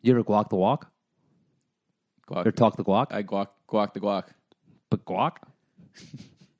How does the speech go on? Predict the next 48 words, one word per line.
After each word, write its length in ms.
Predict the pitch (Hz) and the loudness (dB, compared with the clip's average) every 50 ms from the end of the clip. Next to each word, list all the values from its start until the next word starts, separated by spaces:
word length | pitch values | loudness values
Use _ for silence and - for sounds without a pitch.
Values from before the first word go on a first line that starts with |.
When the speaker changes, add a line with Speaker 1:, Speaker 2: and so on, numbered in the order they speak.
| _ _ _ _ - - _ _ _ - - - | _ _ _ _ -20 -20 _ _ _ -20 -12 -8
Speaker 2:
Nice. 300 | 95 82 80 - - - _ - - - - | -8 -6 -6 -8 -12 -16 _ -16 -16 -14 -10
Speaker 1:
This 80 | 101 | -10
is 80 | 104 95 | -4 0
starting 160 | - 110 92 | 2 2 2
to 60 | 90 85 | 2 0
get 100 | 87 87 | -2 -2
off 160 | 92 82 - | -2 -2 -4
the 80 | - - | -8 -6
guac. 280 | 78 92 101 92 - - _ _ _ _ _ _ _ _ | -4 -4 -4 -4 -8 -12 _ _ _ _ _ _ _ _
Speaker 2:
Yeah. 280 | - 87 76 73 82 92 107 123 - _ - _ _ _ | -8 -6 -6 -6 -8 -10 -12 -18 -20 _ -20 _ _ _
Uh, 640 | 101 95 95 95 95 95 95 95 95 92 92 92 - - | -4 -2 0 0 0 0 0 0 0 0 -2 -2 -4 -6
so 140 | - - 147 | -4 -4 -4
that's 140 | 170 - - | -2 -2 -2
that 160 | 98 95 76 | -2 0 0
one. 260 | 90 92 95 98 95 - _ _ - | 0 0 -2 -2 -4 -8 _ _ -6
Speaker 1:
Okay. 160 | - 92 80 - _ _ - | -4 -4 -4 -6 _ _ -20
Speaker 2:
Then 260 | - 92 110 117 143 | -10 -4 -2 0 0
we 80 | 160 170 | 0 0
got 260 | 156 151 147 127 - | 0 0 0 0 -2
apples 540 | 98 107 113 117 - - 131 127 123 110 - | -2 0 0 0 0 -2 -6 -8 -8 -10 -10
and 340 | - 117 104 101 101 95 90 | -8 -8 -6 -6 -8 -8 -8
brie 560 | 95 101 98 101 101 101 104 101 95 104 - _ _ _ | -8 -8 -6 -6 -6 -6 -8 -8 -10 -14 -18 _ _ _
cheese. 420 | - - 92 85 80 69 - - - _ 151 | -16 -14 -12 -12 -12 -12 -14 -18 -20 _ -18
Speaker 1:
Mm-hmm. 200 | 202 220 208 208 247 277 | -14 -12 -12 -10 -10 -12
Speaker 2:
All 60 | 277 269 _ _ _ _ _ _ _ _ _ _ _ _ _ _ _ - | -12 -16 _ _ _ _ _ _ _ _ _ _ _ _ _ _ _ -4
right, 140 | 117 110 - | -4 -4 -2
so 80 | - | -2
you 100 | 117 117 | -2 0
like 180 | 110 107 104 - | 0 0 -2 -2
this. 100 | 95 90 | -6 -6
Speaker 1:
Strong. 180 | - 110 107 95 | -4 -2 0 0
Speaker 2:
I 20 | |
thought 120 | 117 113 | 0 0
you 80 | 113 113 | 2 2
were 60 | 110 | 2
Speaker 1:
Oh, 40 | 139 | 2
Speaker 2:
gonna 20 | 117 | 2
Speaker 1:
I 40 | 98 | 4
Speaker 2:
think 40 | |
Speaker 1:
love 100 | 127 139 | 2 4
Speaker 2:
it 40 | 104 | 4
was 80 | 95 85 | 2 0
Speaker 1:
that. 40 | - | 0
Speaker 2:
crazy. 220 | 101 95 92 90 | -2 -4 -2 0
Speaker 1:
No, 100 | 110 127 | 2 2
I 60 | 107 | 4
love 160 | 98 113 117 | 4 2 2
that. 240 | 90 80 76 69 - | 0 -4 -6 -8 -12